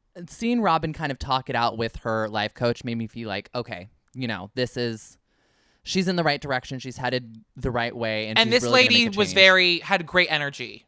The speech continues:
Speaker 2: You know, I think that she picked a really good person to go to. And then we already, we're already at the fucking goddess lunch.
Speaker 1: Goddess party, which I thought it was a beautiful location.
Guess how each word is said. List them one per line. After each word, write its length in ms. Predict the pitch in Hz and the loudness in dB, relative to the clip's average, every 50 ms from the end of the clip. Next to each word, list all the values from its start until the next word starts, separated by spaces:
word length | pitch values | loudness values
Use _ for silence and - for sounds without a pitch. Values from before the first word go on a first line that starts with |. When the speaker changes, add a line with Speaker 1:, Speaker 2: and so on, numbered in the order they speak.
| _ - | _ -6
Speaker 2:
You 120 | 165 160 | -2 2
know, 340 | 160 143 131 131 131 139 _ - | 2 2 2 2 -2 -6 _ -2
I 160 | - 156 156 147 | 0 2 2 2
think 240 | - 180 170 160 143 | 2 0 0 0 0
that 120 | 151 - | -6 -6
she 120 | - - 170 | -4 -8 -6
picked 200 | - 175 151 - | -6 -6 -4 -4
a 60 | 151 147 | -2 -2
really 440 | 143 139 139 135 135 127 123 _ _ - | 0 0 0 0 -2 -2 -6 _ _ -6
good 160 | 147 131 - | -6 -6 -6
person 420 | - - 139 127 - - 127 120 - | -6 -6 -6 -6 -6 -10 -10 -10 -12
to 420 | - - 139 123 117 117 107 _ _ | -10 -8 -8 -8 -8 -10 -14 _ _
go 180 | - 139 127 120 | -4 -4 -4 -4
to. 380 | - - - 120 85 76 - _ _ _ _ _ _ _ _ _ _ _ _ _ _ _ _ - | -8 -10 -12 -12 -12 -12 -14 _ _ _ _ _ _ _ _ _ _ _ _ _ _ _ _ -10
And 100 | 160 196 | -6 -4
then 100 | 262 311 | -4 -4
we 100 | 349 339 | -4 -2
already, 380 | 285 262 262 262 262 262 247 180 | 0 2 2 2 2 0 -2 -2
we're 180 | 180 196 214 | 0 2 2
already 200 | 233 254 262 269 | 2 2 2 2
at 160 | 262 262 262 - | 0 -2 -2 -4
the 60 | 220 | -6
fucking 540 | - 240 226 - 240 233 226 220 214 202 165 | -6 -4 -4 -4 -4 -4 -4 -4 -4 -6 -4
goddess 580 | - 156 147 208 320 370 311 - - - - _ _ _ _ | 0 2 2 4 2 0 -4 -6 -10 -16 -18 _ _ _ _
lunch. 460 | - 131 131 131 - - - - - | -12 -10 -10 -10 -10 -12 -14 -8 2
Speaker 1:
Goddess 320 | - 165 156 175 196 196 - | 6 10 10 10 8 8 2
party, 160 | - 170 160 | -2 -2 -2
which 140 | 160 160 - | -2 -4 0
I 140 | - 175 190 | 0 0 2
thought 160 | 185 220 196 | 4 2 2
it 40 | 190 | 2
was 120 | 175 170 | 2 0
a 40 | 165 | -2
beautiful 460 | 139 - - 180 254 302 285 - 190 151 | -2 -2 2 6 6 6 6 6 4 4
location. 680 | 131 127 - - 123 104 104 - - 117 120 120 135 | 2 2 -2 -4 -8 -6 -6 -6 -4 -2 -2 -2 -2